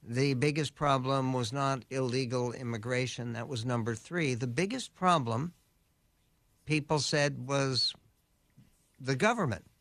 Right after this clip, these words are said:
It was a government slash leadership. It was that idea that people who even watch television proceedings, like the, <laughs> the fifteen ballots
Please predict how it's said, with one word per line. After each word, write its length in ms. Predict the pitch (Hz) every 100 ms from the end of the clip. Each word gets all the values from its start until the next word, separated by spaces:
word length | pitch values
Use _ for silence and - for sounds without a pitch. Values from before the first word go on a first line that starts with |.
| _ _ _ _ _ _ _ _ _ _ _
It 100 | 135
was 220 | 147 147 151
a 140 | 147
government 560 | 120 175 170 160 147 131
slash 580 | - 156 143 135 - -
leadership. 720 | 131 139 120 101 - - - _ _ _ _ _ _ _
It 200 | - 156
was 280 | 160 170 143
that 320 | 151 156 156 - _ _ - - _ _ _ _ _ -
idea 440 | 156 160 147 233 196
that 240 | 170 156
people 500 | 202 214 220 202 185
who 300 | 160 180 170
even 600 | 185 202 190 180 175 160
watch 280 | 175 175 -
television 580 | 214 220 202 151 147 127
proceedings, 800 | 127 - 135 117 107 120 131 131
like 280 | 135 127
the, 200 | 127 127 - - - - 151
<laughs> 420 | - 214 190 -
the 100 | 147
fifteen 720 | - 180 - - 175 165 156
ballots 680 | 127 143 151 147 107 -